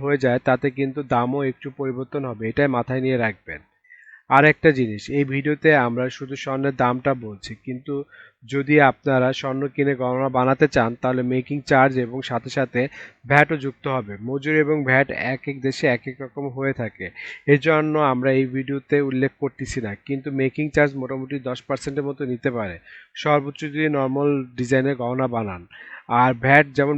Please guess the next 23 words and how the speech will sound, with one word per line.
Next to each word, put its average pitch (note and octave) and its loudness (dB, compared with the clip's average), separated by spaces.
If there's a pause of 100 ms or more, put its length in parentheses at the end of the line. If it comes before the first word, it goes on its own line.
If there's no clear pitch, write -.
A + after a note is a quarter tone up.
বাংলাদেশে C3 2
এক B2+ 4
ভরিতে C#3 -2
পাঁচ C3 2
হাজার C#3+ 0
টাকার C3+ 2
মতো B2+ -4
ভ্যাট A#2+ -2
নেবে, A2 -6
then B2+ -2 (120)
সৌদি, C3 -8
দুবাইতে B2 -4 (140)
পনেরো B2+ -8
পার্সেন্ট C3 -8
ভ্যাট A2 -4
দিতে A2+ -12
হয়। F#2+ -14 (1040)
তো - -2
বন্ধুরা, D#3 2
এতক্ষণ D3 -2
আমাদের C#3 2
ভিডিওটিতে C#3+ -6 (120)
দেখলেন C#3+ 2